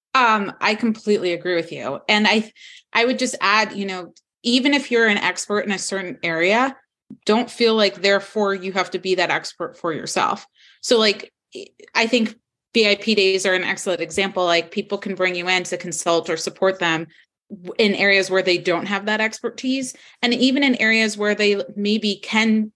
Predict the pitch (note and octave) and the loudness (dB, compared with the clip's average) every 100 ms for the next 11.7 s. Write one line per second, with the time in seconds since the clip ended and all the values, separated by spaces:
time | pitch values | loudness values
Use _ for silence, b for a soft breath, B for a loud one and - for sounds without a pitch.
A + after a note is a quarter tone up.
0 | _ A3 A3+ G#3+ G#3 G3+ F#3+ F#3+ G3 F#3 | _ 0 0 0 -2 -2 -2 -4 -6 -6
1 | E3+ - G#3 - G3 F3+ - G3 F3+ F3 | -4 0 0 0 2 2 4 2 2 0
2 | - F3+ D3+ - E3 F2 B2+ - B B | 0 -6 -6 -2 0 0 -2 -6 B B
3 | B _ _ _ - G3+ F#3 F3+ - - | B _ _ _ -2 2 2 0 -2 -2
4 | B3 A3 G#3+ G3+ - G#3 F#3 F3+ - _ | 2 4 2 0 0 0 0 -4 -12 _
5 | _ _ _ _ G3+ G3+ G#3 G#3 - G#3 | _ _ _ _ 0 2 2 -2 -4 -2
6 | F#3+ E3+ - - A3 B3 F3 E3 C3 - | 0 -2 -6 -4 0 2 0 0 -2 -2
7 | A#2 B2+ G3+ F#3 - - A3 G#3+ G3 F3 | -6 -4 -4 -4 -8 -8 -4 2 4 2
8 | E3+ F3 E3 E3 D#3 - E3 D#3+ D#3 D#3+ | 0 0 0 0 -6 -2 -2 -2 0 0
9 | D3+ E3 - B B B B - C4 B3+ | 0 -2 -6 B B B B -2 0 2
10 | - C#4+ B3+ A#3+ A3 G3+ F#3 G3 - F#3 | 2 2 4 2 2 0 0 -2 0 2
11 | F#3+ - F3+ E3 E3 F3 | 2 0 -6 -6 -4 -6